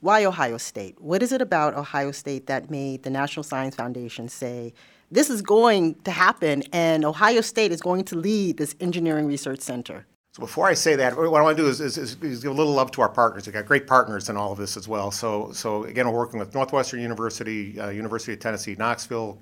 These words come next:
Speaker 2: Case Western University, North Carolina, A and T. All of them great schools. They all bring wonderful skills to all of this, and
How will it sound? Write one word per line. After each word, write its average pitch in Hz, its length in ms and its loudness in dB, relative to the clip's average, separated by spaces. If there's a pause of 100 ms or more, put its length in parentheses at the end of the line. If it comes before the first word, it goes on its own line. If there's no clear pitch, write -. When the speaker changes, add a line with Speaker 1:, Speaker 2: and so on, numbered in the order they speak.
Speaker 2:
Case 120 220 -6
Western 113 240 -6
University, 104 520 -6
North 101 220 -6
Carolina, 101 560 -6
A 101 140 -6
and 98 160 -8
T. 98 340 -10 (500)
All 131 300 2
of 120 80 -6
them 117 140 -2
great 117 260 0
schools. 107 320 -8
They 113 80 -6
all 110 100 -2
bring 104 440 -8
wonderful 120 500 -2
skills 131 520 -8
to 120 120 -8
all 117 160 0
of 110 80 -4
this, 110 380 -4
and 101 420 -4